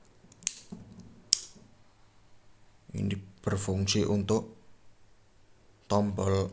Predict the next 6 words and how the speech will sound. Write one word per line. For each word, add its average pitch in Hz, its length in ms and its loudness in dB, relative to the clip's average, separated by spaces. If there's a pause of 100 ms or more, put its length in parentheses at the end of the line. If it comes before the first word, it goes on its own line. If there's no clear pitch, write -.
on 101 240 2
off-nya 104 560 0
ya. 92 240 -4 (1500)
Menghidupkan 107 960 -2
atau 101 160 -2
mematikan 95 640 -2